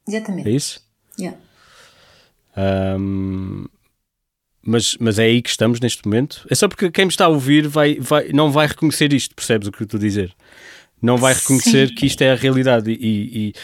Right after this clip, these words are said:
Speaker 2: e eu não, neste momento não estou a conseguir, eh, pronto, tenho dificuldade em aceitar isso e eu acredito em ti, mas, mas tens que, tens que me ajudar a perceber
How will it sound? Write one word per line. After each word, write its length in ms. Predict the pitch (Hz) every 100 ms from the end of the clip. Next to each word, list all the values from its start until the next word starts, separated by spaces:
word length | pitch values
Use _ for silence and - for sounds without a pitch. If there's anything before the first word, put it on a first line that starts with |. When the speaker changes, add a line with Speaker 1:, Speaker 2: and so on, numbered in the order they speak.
| -
Speaker 2:
e 60 | 131
eu 60 | 135
não, 120 | 143
neste 260 | 143 - 151
momento 140 | 131
não 80 | 127
estou 120 | 135
a 40 |
conseguir, 600 | 135 131 - 131 113 110 -
eh, 520 | 113 110 107 104 104 110 _ - - - _ _ _ _ 240 -
pronto, 280 | 180 220 -
tenho 160 | 95
dificuldade 440 | 92 107 110 117 120
em 40 |
aceitar 320 | 117 131 135 170
isso 200 | - 120
e 40 |
eu 100 | 113
acredito 360 | - 123 139 151
em 80 | 143
ti, 180 | 156
mas, 340 | 165 160 - 156
mas 220 | 139 135
tens 220 | 156 143
que, 120 | -
tens 220 | - 147 -
que 180 | -
me 60 | 135
ajudar 260 | 127 135 131
a 60 |
perceber 440 | 131 - 131 139